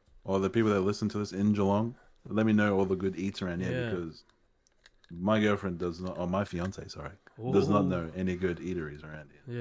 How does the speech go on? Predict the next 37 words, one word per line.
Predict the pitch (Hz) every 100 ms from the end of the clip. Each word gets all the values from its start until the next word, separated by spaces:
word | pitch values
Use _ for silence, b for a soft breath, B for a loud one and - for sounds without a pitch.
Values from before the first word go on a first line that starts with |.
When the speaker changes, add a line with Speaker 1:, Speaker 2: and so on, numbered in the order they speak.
| 113
Speaker 2:
Yeah. | 104 - _ _ _
I | 156
will | 165 214
say, | 214 196 175 165 b b b
so, | - 156
like, | 143 131 - _ _ _ _ _
I | 156
know | 190 202
that | 190 180
the, | 165 151 143 139 135 135
I | 135 147
think | 202
it's | 185
called | - 151
the |
White | 120 135 127
Lady. | 127 165
It's | 170
like | 160 147
this, | 139 131 - b b b b b
this, | 143 135 139
um, | 127 120 113 113 107 104 -
this | 123 -
caravan | - 135 151 160 160 160 160
kind | 165 165
of | 151
thing | 160 160 160 151
that | 135
offers | 135 147 135 120
burgers, | - 135 156 180 190 185 b b b
but | 160
it's | 160
at | 175
the | 170
same | - 175 190
Speaker 1:
Right. | 190
Speaker 2:
place | - 170 160 117 -